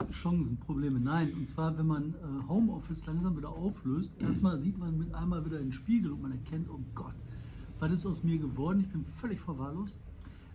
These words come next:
Speaker 1: Man merkt mit einmal so geregelte Tagesabläufe, kompliziert. Und das ist dann auch bei dir der Fall, wenn du deine
Speaker 2: Ja,
Speaker 1: ganzen
Speaker 2: absolut.
Speaker 1: Geraffel vergisst, ne?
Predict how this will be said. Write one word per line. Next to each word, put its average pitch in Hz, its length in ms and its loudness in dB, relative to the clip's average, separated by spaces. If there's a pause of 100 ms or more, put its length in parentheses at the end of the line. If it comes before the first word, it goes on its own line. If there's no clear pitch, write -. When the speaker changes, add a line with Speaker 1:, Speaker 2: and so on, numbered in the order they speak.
Speaker 1:
Man 151 160 4
merkt 175 240 4
mit 196 140 4
einmal 185 260 6
so 160 200 2
geregelte 160 520 2
Tagesabläufe, 147 960 -2 (160)
kompliziert. 165 840 0 (680)
Und 143 280 2
das 156 120 2
ist 170 180 -2
dann 165 80 0
auch 170 140 -4
bei 160 140 2
dir 190 160 8
der 151 120 4
Fall, 143 320 -2
wenn 147 160 0
du 151 80 2
deine 147 280 2
Speaker 2:
Ja, - 160 4
Speaker 1:
ganzen - 300 0
Speaker 2:
absolut. 175 260 0
Speaker 1:
Geraffel 120 140 2
vergisst, 104 380 -6
ne? 143 80 -6